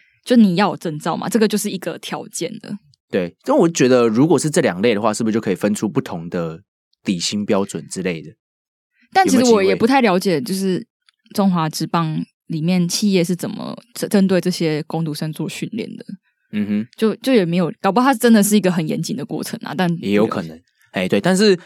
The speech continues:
Speaker 2: 我觉得广泛的来讲啊，就以我们对于就是现在目前工读状况、现况来了解来说的话，就是今天这个职棒的工作啊，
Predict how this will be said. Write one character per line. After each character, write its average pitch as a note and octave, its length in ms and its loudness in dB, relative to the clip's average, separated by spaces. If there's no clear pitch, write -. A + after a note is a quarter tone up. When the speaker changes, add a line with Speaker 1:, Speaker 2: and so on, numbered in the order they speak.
Speaker 2:
我 C3 140 4
觉 D3+ 120 6
得 F#3+ 100 6
广 A#2+ 240 0
泛 D#3 140 2
的 B2+ 60 2
来 G2+ 140 0
讲 G2 200 -2
啊， F2 80 -10
就 D#3+ 120 2
以 C3+ 140 4
我 C3+ 80 8
们 G2+ 180 0
对 C#3+ 180 6
于 G#2 220 2
就 C3 120 0
是 A2 400 2
现 C3+ 200 2
在 B2 120 2
目 C#3 120 0
前 G#2 180 -2
工 B2 180 0
读 G#2+ 140 -2
状 A2+ 180 0
况、 G2+ 220 -2
现 A#2 240 -2
况 A2+ 160 -4
来 F#2 160 -4
了 F#2 180 -2
解 G2+ 180 -4
来 E2+ 140 -6
说 F#2+ 240 -2
的 F2+ 80 -2
话， F#2 220 0
就 F#3+ 120 2
是 F3+ 320 6
今 F#3 120 4
天 F#3 160 4
这 F3 120 4
个 C3+ 100 4
职 - 160 -2
棒 A#2+ 140 2
的 G#2+ 80 -4
工 G#2+ 180 -4
作 G2+ 160 0
啊， F2 80 -2